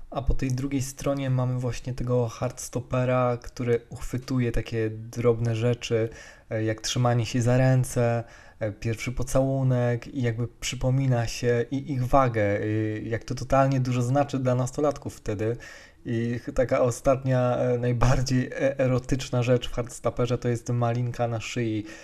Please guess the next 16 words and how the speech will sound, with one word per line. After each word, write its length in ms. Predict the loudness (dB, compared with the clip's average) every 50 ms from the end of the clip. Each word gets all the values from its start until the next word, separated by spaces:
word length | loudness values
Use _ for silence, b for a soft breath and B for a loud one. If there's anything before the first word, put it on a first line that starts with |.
| B B B
która 200 | -6 -4 -2 0
robi 300 | 0 0 0 0 0 -4
po 120 | -6 -8
prostu 220 | -8 -10 -8 -6
takie 220 | -8 -4 -2 0 0
wow, 220 | 2 4 4 6
wow, 160 | 6 4 6
wow 260 | 4 4 4 4 2 0
tam. 300 | -2 -4 -4 -4 -6 -12 B B B B B B B B B B -10
E, 300 | -8 -6 -6 -4 -6 -6 -6
także 260 | -6 -4 -2 0 0
no, 200 | 2 0 2 4
oba 240 | 4 6 6 6 6
obrazy 420 | 4 4 4 2 0 0 -2 -6
są 160 | -8 -6 -6 -4
jakby 240 | -2 -2 -2 -2